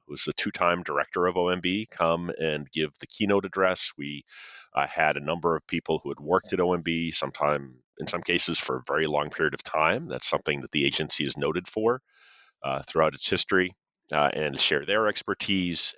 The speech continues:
And then we had, of course, uh, scholars, some of whom, you know, like me, are obsessed with O M B, but others, you know, see it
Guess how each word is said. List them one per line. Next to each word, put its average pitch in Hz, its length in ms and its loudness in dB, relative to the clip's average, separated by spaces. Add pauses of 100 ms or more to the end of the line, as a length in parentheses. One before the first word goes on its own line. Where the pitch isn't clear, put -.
And 76 240 0
then 78 240 4
we 76 160 -2
had, 71 320 2 (580)
of - 140 -20
course, - 500 0
uh, 67 120 -2
scholars, 104 720 0
some 170 260 2
of 135 80 0
whom, 113 420 -2
you 82 80 4
know, 85 380 2
like 78 180 2
me, 92 200 2
are 82 120 4
obsessed 95 380 2
with 104 80 -4
O 107 160 4
M 104 80 -2
B, 113 240 0
but 95 160 2
others, 95 640 2
you 92 100 -8
know, 87 160 2
see 92 260 0
it 87 140 0